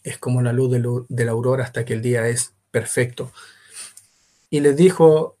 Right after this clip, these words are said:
em, y también tenemos versículos donde dice, em,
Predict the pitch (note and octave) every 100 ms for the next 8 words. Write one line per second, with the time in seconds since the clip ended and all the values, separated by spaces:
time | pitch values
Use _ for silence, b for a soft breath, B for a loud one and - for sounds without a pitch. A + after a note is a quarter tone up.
0 | _ _ C#3+ C3+ C3 B2+ B2 A#2 A2+ A#2+
1 | - _ _ _ _ _ C3 B2+ B2+ D#3+
2 | F#3 D#3+ D#3+ D3+ D3 F3 E3 D3+ C#3+ C#3
3 | C3 C3+ C#3+ - C#3+ C3+ B2+ A#2+ - b
4 | b b b b _ _ _ _ C3+ B2+
5 | A#2+ A#2 A2+ A2 G#2+ A2 -